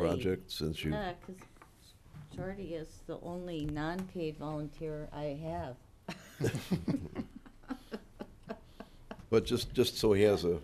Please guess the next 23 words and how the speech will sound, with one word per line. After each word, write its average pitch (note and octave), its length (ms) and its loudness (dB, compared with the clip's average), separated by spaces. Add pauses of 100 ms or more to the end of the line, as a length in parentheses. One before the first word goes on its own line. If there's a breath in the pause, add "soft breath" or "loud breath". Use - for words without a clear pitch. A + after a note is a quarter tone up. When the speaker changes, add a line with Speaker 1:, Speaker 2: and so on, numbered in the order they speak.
(160)
Speaker 1:
conduit G2 500 6
into F#2 280 2
the D#2+ 260 -2
Tree F#2+ 320 4
Advisory E2 560 2
Commission E2 500 -2
without E2 260 0
having D#2+ 360 -4
to C#2 120 -8 (800 soft breath)
email F2 380 4
five D#2 380 4
people D2+ 360 2
all D2 100 -2
the C2 100 -6
time, D2 400 -4
though. - 840 -12
Speaker 2:
Absolutely. C3+ 800 -8 (280)
I'll C#3 240 -8
be - 120 -8 (640)
overjoyed C#3+ 840 -6
to - 100 -16 (160)
do - 40 -12 (120)
that. - 240 -4